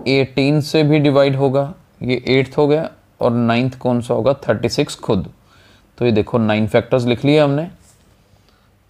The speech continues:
राइट? तो डी ऑप्शन इसका करेक्ट आंसर होगा।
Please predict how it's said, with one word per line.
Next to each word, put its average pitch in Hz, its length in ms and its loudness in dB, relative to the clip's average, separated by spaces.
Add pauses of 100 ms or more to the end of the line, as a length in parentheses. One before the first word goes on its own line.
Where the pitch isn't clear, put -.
(120)
राइट? 156 260 2 (240)
तो 143 80 4 (160)
डी 135 200 2
ऑप्शन 117 400 0
इसका 127 300 -2 (640)
करेक्ट 117 320 0 (100)
आंसर 107 320 -2
होगा। 92 320 -8